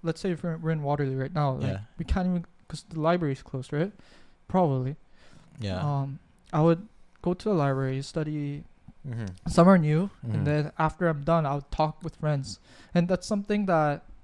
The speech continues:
Speaker 1: like, talking for me, I'm very extroverted, and, like,
Speaker 2: Mm-hmm.
Speaker 1: I like, that's how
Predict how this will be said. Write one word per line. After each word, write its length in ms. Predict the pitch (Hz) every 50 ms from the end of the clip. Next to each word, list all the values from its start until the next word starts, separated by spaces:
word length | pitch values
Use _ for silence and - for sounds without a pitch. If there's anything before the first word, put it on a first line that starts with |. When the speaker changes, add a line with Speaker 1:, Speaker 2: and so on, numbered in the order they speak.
| - -
Speaker 1:
like, 200 | - 180 151 -
talking 400 | - - - 170 165 - 202 185
for 120 | - 190 175
me, 340 | 156 143 139 139 135 139 - - - - _ -
I'm 100 | 165 180
very 220 | 226 269 247 165 -
extroverted, 680 | 175 - - - - 147 139 135 131 127 135 131 147 - - - _ _ _ - _ - - - - - - - -
and, 160 | 156 151 151
like, 260 | 151 147 139 139 - - - - 127
Speaker 2:
Mm-hmm. 220 | 110 117 113 104 95 98 104 - - - - - _ - - - - - - - - - _ _ _ _ _ _ _ _ _
Speaker 1:
I 60 | 170 160
like, 200 | 170 185 190 - _ _ _ _ _ _ - _ _ _ _ _
that's 160 | 185 180 - -
how 520 | - - - 180 185 185 185 196 190 -